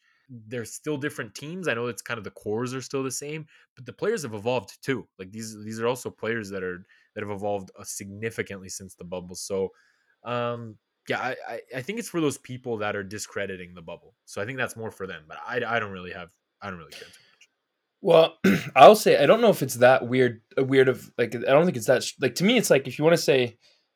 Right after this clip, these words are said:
Speaker 2: that, like, relate it to the bubble, it would make more sense if it was teams that were, like, if it was, like, the Sixers, who's, like, who, like, are, feel like are never there,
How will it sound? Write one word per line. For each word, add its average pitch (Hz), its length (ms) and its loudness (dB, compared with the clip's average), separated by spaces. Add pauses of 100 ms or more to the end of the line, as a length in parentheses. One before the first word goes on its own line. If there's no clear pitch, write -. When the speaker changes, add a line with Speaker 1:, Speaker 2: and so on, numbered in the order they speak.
(720)
Speaker 2:
that, 113 520 8 (220)
like, 123 200 2
relate 123 280 6
it 113 80 -2
to - 80 -14
the 120 80 -4
bubble, 104 420 6
it 110 100 0
would 117 100 2
make 131 240 2
more 127 140 2
sense 117 380 2
if 113 100 -12
it 110 100 -6
was 104 180 -8
teams 110 480 -6
that 98 160 2
were, 101 100 -4
like, 92 320 -2
if 101 120 -14
it 104 60 -6
was, 104 140 -6
like, 98 240 -2 (400)
the 101 80 -10
Sixers, 107 640 0
who's, 104 140 -10
like, 101 160 -4 (120)
who, 110 140 -14
like, 101 200 -2
are, 110 100 -4
feel 110 200 -2
like 101 140 0
are 101 60 -4
never 98 340 2
there, 92 580 -4